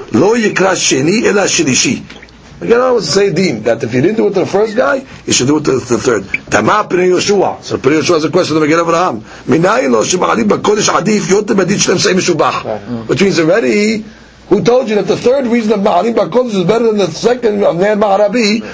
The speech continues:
Speaker 1: which is the middle? Sharei Mashma Sugatel Shishkolim Em. Which means it's Mashma that they are equal.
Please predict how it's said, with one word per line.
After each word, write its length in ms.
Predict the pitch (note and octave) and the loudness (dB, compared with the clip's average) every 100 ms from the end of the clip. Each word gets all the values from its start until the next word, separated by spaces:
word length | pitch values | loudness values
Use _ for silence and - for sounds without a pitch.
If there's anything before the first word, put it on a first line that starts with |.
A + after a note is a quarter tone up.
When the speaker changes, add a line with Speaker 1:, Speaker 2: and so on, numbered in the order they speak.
| - | -6
Speaker 1:
which 120 | E3 E3 | -2 0
is 100 | F#3 | 2
the 80 | |
middle? 280 | A#3+ D4+ C3+ | 2 0 0
Sharei 460 | - - - A2+ D#3 | -4 -8 -2 0 2
Mashma 240 | E3+ F#3+ - | 0 -2 -2
Sugatel 320 | E3 C#3+ E3 | 0 0 0
Shishkolim 560 | D#3+ C3+ - D3+ A#3 D#4+ A#3+ | 0 0 0 0 0 2 0
Em. 80 | |
Which 400 | A#2+ - - - | -2 -10 -16 -6
means 180 | B2+ A#2+ | -2 0
it's 20 | |
Mashma 300 | B2 G3 F#3 | 2 2 0
that 140 | G3+ F3+ | 0 0
they 100 | F#3+ | 0
are 340 | F#3 F#3 A3+ - - - - - | 2 0 -2 -6 -20 -20 -8 -2
equal. 400 | C#4+ C#4 B2+ | 0 0 -2